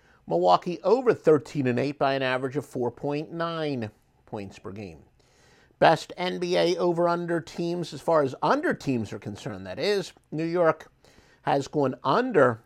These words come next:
at a sixteen and seven rate. You know, their over record is seven and sixteen, uh, but they've gone under by an average of seven point three. Lakers have gone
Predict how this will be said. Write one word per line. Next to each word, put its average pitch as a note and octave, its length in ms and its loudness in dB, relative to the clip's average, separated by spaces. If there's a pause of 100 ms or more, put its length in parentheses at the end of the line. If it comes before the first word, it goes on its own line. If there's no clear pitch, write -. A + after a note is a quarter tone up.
(400)
at C3 100 -4
a A#2 100 -2
sixteen - 500 -4
and A#2+ 140 -6
seven A3+ 420 -2
rate. B2 280 -2
You D3+ 80 -4
know, B2 120 0
their B2 140 2
over C#3+ 220 2
record B2 320 0
is A#2 120 -4
seven A2 260 -6
and F#2+ 120 -12
sixteen, B2+ 600 -6 (560)
uh, A2 320 -6
but B2 280 -2
they've C3 180 -2
gone C3 200 -4
under D3 260 -4
by B2+ 140 -4
an B2+ 80 -4
average B2 220 -6
of A2+ 80 -10
seven A#2 320 -4
point A2+ 320 -8
three. E3 360 -2 (440)
Lakers D3+ 360 -2
have - 120 -4
gone C3+ 220 0